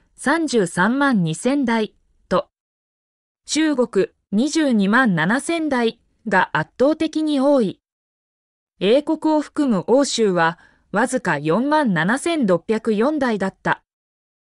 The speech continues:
レクサスにとって欧州の重要性は低い。欧州以外の地域ではアールエックスのような大型車が販売の中心だ。レクサスにとって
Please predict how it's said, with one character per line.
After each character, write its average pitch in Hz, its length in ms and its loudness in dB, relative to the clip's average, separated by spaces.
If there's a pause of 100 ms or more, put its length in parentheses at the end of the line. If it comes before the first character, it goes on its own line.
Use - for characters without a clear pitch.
(340)
レ 226 160 2
ク - 80 -10
サ 302 180 -2
ス 262 120 -6
に 220 160 0
と 214 120 -2
っ 220 80 -4
て 190 340 2 (320)
欧 320 220 2
州 269 260 0
の 196 160 2
重 180 240 0
要 262 200 2
性 226 280 0
は 220 140 -2
低 - 300 -4
い。 - 160 -4 (1000)
欧 262 220 2
州 311 260 -4
以 320 140 -2
外 330 200 0
の 240 160 -2
地 285 220 -2
域 254 160 -6
で 214 140 0
は 190 260 2 (340)
ア 180 160 2
ー 285 60 4
ル 339 140 0
エ 349 60 -2
ッ 349 40 -8
ク - 180 -14
ス - 140 -8
の 240 140 0
よ 233 160 2
う 226 60 0
な 185 180 0
大 196 160 2
型 277 260 -2
車 240 180 -2
が 180 140 0
販 202 300 -2
売 285 180 2
の 269 140 -2
中 226 260 -2
心 214 280 0
だ。 196 200 -2 (960)
レ 240 160 2
ク 311 100 -12
サ 320 160 -2
ス 269 140 -6
に 226 160 2
と 220 120 -2
っ 226 80 -4
て 190 340 0